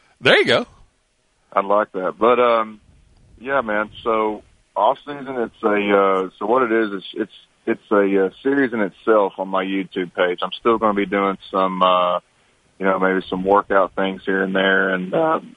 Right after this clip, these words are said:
Speaker 2: some hunting and fishing episodes of me, uh, you know, just by myself. So off season is just a, a series in itself. But, you know, basically what it is, Tom, is that, you know, I wanna give, you know, athletes, you know, across the state of Kentucky and across, uh,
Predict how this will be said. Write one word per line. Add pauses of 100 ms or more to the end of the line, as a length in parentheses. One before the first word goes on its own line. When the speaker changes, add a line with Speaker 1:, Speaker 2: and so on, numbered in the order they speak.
(100)
Speaker 2:
some
hunting
and
fishing
episodes
of
me, (520)
uh,
you
know,
just
by
myself. (640)
So
off
season
is
just
a,
a (120)
series
in
itself.
But, (460)
you
know,
basically
what
it
is,
Tom,
is
that,
you
know,
I
wanna
give, (240)
you
know,
athletes, (100)
you
know,
across
the
state
of
Kentucky
and
across, (140)
uh,